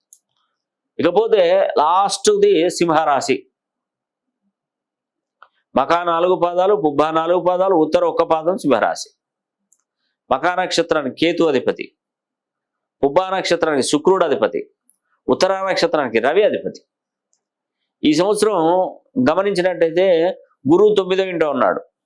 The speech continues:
సప్తమంలో శనీశ్వరుడు సంచరిస్తున్నాడు, రాహు అష్టమంలో ఉన్నాడు, కేతు ద్వితీయంలోనే ఉన్నాడు. ఆదాయం రెండు, వ్యయం పద్నాలుగు, రాజపూజ్యం రెండు, అవమానం రెండుగా ఉంది. So తులారాశి వారికి మరి మంచి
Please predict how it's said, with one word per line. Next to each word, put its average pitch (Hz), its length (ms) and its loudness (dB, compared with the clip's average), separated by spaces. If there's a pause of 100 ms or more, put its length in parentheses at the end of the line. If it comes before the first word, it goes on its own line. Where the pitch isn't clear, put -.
(840)
సప్తమంలో 196 1000 0
శనీశ్వరుడు 180 720 0
సంచరిస్తున్నాడు, 143 800 -2 (920)
రాహు 190 320 2
అష్టమంలో 175 540 0
ఉన్నాడు, 127 160 2
కేతు 185 320 -2
ద్వితీయంలోనే 165 640 0
ఉన్నాడు. 113 360 -2 (580)
ఆదాయం 175 440 0
రెండు, 175 240 2
వ్యయం 160 300 0
పద్నాలుగు, 160 500 0
రాజపూజ్యం 147 580 0
రెండు, 175 260 2
అవమానం 151 480 0
రెండుగా 127 300 0
ఉంది. 92 200 -4 (640)
So 226 80 2 (460)
తులారాశి 208 500 0
వారికి 190 640 0 (320)
మరి 165 260 0
మంచి 185 720 2